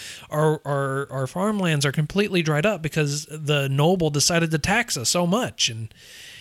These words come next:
and everything else. So she's hearing all these negative things about her father, who she loved dearly, just, like, come out, and people are just saying, "Yeah, no, I'm glad that son of a gun's dead."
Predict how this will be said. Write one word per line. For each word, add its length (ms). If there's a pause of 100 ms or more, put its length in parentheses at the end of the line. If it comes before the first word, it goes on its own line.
(200)
and 140
everything 400
else. 480 (320)
So 460 (120)
she's 360
hearing 340
all 140
these 260
negative 800
things 360
about 340
her 200
father, 380
who 160
she 160
loved 440
dearly, 640 (680)
just, 200
like, 360 (160)
come 180
out, 240
and 100
people 240
are 120
just 180
saying, 200
"Yeah, 280
no, 180
I'm 120
glad 260
that 180
son 340
of 60
a 40
gun's 240
dead." 300